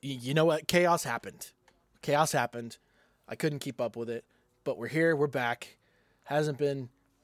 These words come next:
crazy long. Let's see, how long has it been? Okay, it's, it's been more than a week. All right, my bad. <laughs> My bad. But we're back, and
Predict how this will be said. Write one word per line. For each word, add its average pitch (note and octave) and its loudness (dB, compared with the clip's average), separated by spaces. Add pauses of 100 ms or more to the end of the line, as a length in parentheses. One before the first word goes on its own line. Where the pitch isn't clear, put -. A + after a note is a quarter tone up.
(380)
crazy D#3 -2
long. A2 -6 (600)
Let's - -16
see, G#2 -14
how B2+ -12
long B2+ -8
has A2 -8
it - -20
been? G2+ -20 (180)
Okay, A#2 -12
it's, C#3 -4
it's D3 -2
been C#3 0
more B2 0
than A2 -4
a G#2 -6
week. G2+ -10 (100)
All A#2+ -6
right, G#2 -4
my C#3 -2
bad. A2+ -4 (840)
<laughs> - -8
My D#3+ 4
bad. A#2+ 0 (480)
But A3 4
we're F3+ 0
back, E3 2 (300)
and C#3 -2